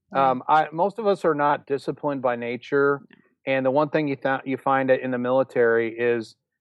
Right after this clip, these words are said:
Speaker 2: that they will discipline you if you don't discipline yourself.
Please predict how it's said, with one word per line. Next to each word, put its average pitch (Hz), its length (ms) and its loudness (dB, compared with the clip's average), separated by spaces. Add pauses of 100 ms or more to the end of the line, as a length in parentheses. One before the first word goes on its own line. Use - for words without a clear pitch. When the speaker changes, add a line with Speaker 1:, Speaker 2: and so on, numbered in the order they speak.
(100)
Speaker 2:
that 123 220 4 (100)
they 135 260 2
will 156 220 6
discipline 139 640 -2
you 127 240 -2
if 120 160 -8
you 127 100 -4
don't 123 240 -2
discipline 120 460 -6
yourself. 107 760 -2